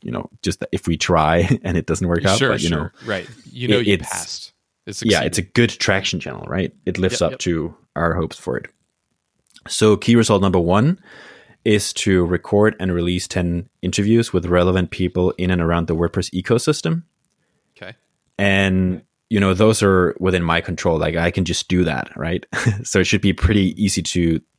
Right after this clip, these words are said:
Speaker 1: get a, a, you know, score on full points on that one. Um, the next key resource is to get to a thousand subscribers. And that's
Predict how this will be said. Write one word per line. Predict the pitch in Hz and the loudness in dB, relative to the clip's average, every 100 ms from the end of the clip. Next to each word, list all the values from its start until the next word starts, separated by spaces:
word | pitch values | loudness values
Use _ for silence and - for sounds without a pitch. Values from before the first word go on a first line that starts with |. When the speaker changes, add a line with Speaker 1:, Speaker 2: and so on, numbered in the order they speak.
| _ _ | _ _
Speaker 1:
get | 87 | -2
a, | - - - | 0 -4 -4
a, | 85 57 - _ _ _ _ | -2 0 -4 _ _ _ _
you | 85 | -4
know, | 80 - | -2 -4
score | - - 85 82 76 | -8 -2 0 2 0
on | 80 - - _ _ _ _ - - | -2 -6 -18 _ _ _ _ -20 -8
full | - 85 | 0 0
points | 80 90 82 78 | 2 2 2 2
on | 85 | 0
that | 78 | 0
one. | 50 76 95 - - - - - - - _ _ _ | -2 -4 -6 -10 -20 -20 -20 -20 -20 -20 _ _ _
Um, | 104 95 87 85 85 | 2 4 2 0 0
the | 90 | 2
next | 95 113 - | 2 2 -2
key | - 98 | 0 2
resource | 92 - 87 - | 4 4 2 2
is | 87 | -2
to | - | -2
get | 85 90 - | -2 -2 -2
to | - 87 | -2 -2
a | |
thousand | 78 80 85 87 | 0 0 0 -4
subscribers. | 85 - 85 85 113 - - _ | -6 -4 -2 0 0 -2 -10 _
And | 98 98 | -4 0
that's | 113 123 - | 0 0 -6